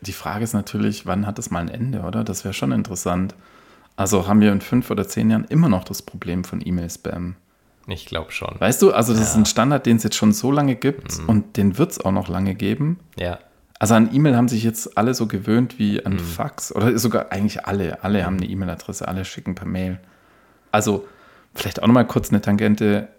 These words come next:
Speaker 1: Auch in Zeiten von irgendwelchen Dateiablagen, Dateidiensten, SharePoint, wie auch immer. Ey, glaubst nicht, wie viele
Speaker 2: <laughs>
Speaker 1: E-Mails noch kommen mit Dateianhang hier,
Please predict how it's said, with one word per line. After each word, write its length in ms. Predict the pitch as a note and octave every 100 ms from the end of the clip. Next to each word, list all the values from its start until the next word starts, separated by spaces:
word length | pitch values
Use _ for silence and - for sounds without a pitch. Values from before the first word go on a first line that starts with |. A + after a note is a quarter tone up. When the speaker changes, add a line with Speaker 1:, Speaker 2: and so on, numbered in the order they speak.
| _
Speaker 1:
Auch 380 | - G2 F#2+ - - _
in 180 | A2+ F#2+
Zeiten 580 | - F2 F#2+ A2 G#2 F#2+
von 360 | - F#2+ F#2+
irgendwelchen 800 | F2+ F#2+ F#2+ F#2+ F#2+ - G2+ F#2
Dateiablagen, 880 | F2+ F2 - F#2 G2 F#2+ F#2 F#2 F2
Dateidiensten, 840 | F2+ - F#2+ F#2 F#2 F#2 - - F2+
SharePoint, 920 | - F#2+ G2 - F#2+ F#2 F#2 F2+ -
wie 120 | F#2+
auch 140 | F#2+ -
immer. 380 | - G#2 G2+ C3+ - - _ _ _ _ _ _ _ _
Ey, 360 | - F2 - - - -
glaubst 340 | F#2+ F2 -
nicht, 200 | G2 G2+
wie 80 | G#2
viele 220 | - G2
Speaker 2:
<laughs> 100 | F#2+
Speaker 1:
E-Mails 800 | G2 G#2 G2 G2 G2 - - - -
noch 240 | G#2+ -
kommen 300 | - G#2 G#2+
mit 380 | G#2+ G#2+ - - -
Dateianhang 640 | G#2+ G#2+ G#2+ A2 G#2 G#2 G#2+
hier, 440 | G#2 A#2 B2+ B2